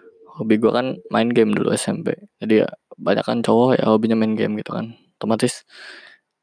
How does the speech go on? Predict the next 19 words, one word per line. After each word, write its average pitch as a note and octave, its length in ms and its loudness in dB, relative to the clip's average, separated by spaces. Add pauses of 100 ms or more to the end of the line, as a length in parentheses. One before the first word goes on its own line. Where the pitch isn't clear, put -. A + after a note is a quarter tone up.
(180)
karena A#2 480 0
nggak - 320 0
semuanya A#2 720 2 (840)
waktu B2 560 2
temen A#2 320 0
S A#2+ 200 -2
M A#2 120 0
P A#2 160 2
tuh B2 80 0
gue A#2 160 0
kenal B2 280 -2
waktu A#2+ 200 -2
S B2 120 -4
D. A#2+ 200 0
Jadi A2+ 280 2
ya, B2 120 -8 (480)
adaptasi - 720 -4
gitu - 120 -18
kan. G3+ 160 -18